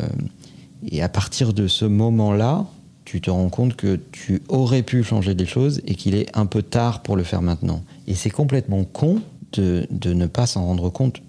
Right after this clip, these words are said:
tôt, parce que si on prend deux minutes et qu'on arrive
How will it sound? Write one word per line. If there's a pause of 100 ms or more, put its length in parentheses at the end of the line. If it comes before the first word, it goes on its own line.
tôt,
parce
que (500)
si
on
prend
deux
minutes (440)
et
qu'on
arrive